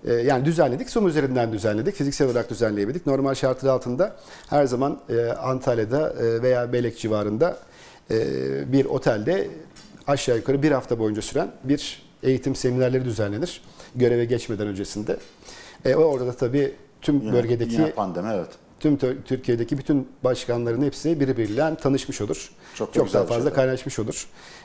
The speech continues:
Speaker 2: Ee, biz bunu Zoom üzerinden yaptık ama başardığımıza inanıyorum.
Speaker 1: Peki eski başkanlar yönetime gelebiliyorlar mı? Öyle bir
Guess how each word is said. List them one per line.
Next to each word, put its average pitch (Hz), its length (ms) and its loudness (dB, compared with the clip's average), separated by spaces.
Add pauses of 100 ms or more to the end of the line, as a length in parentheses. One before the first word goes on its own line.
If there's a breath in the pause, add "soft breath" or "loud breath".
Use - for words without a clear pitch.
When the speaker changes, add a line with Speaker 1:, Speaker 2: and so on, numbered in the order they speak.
Speaker 2:
Ee, 117 380 2 (260)
biz 156 140 0
bunu 180 260 0 (140)
Zoom 165 200 4
üzerinden 139 360 0
yaptık 120 360 -4
ama 170 180 4
başardığımıza 151 560 2
inanıyorum. 120 420 0 (760 loud breath)
Speaker 1:
Peki 123 180 -4
eski 117 300 -2
başkanlar 139 460 2
yönetime 101 380 -2
gelebiliyorlar 73 600 -6
mı? 170 180 -12 (120)
Öyle 82 280 -6
bir 85 80 -10